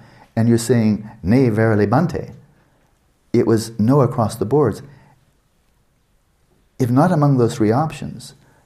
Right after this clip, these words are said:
none of the parts individually, not all of them collectively, and not apart from them,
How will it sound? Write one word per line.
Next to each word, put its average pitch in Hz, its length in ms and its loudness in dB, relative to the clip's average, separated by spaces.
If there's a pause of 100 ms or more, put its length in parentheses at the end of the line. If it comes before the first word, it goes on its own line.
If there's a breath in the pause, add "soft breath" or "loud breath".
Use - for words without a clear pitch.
(120)
none 120 200 2
of 135 80 0
the 131 80 0
parts 117 240 -2
individually, 104 760 -2
not 104 240 -2
all 120 160 0
of 117 120 -2
them 101 100 -4
collectively, 120 680 -4 (260 loud breath)
and 104 100 -2
not 104 160 0
apart 135 320 -4
from 87 220 -6
them, 85 220 -10